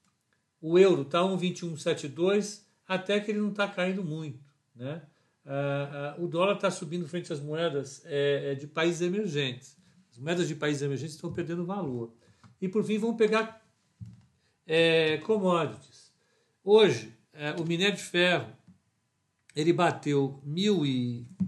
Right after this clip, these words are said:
mil cento e cinquenta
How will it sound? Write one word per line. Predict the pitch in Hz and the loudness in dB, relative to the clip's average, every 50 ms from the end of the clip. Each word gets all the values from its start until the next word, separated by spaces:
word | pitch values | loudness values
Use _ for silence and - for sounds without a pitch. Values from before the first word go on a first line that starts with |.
| - - _ _ | -6 -10 _ _
mil | - 147 175 202 196 | -8 -4 -2 -2 -2
cento | 190 - - - 185 190 190 185 - - 156 | -4 -6 -4 -2 -2 -2 -2 -4 -6 -6 -4
e | 147 143 135 127 123 123 - _ _ _ _ _ _ _ _ _ | -2 -2 -2 -4 -8 -10 -14 _ _ _ _ _ _ _ _ _
cinquenta | _ - - - - 147 139 139 - - 180 190 185 165 - - - 117 113 | _ -16 -14 -12 -10 -10 -10 -8 -4 0 2 2 2 2 0 -6 -12 -16 -18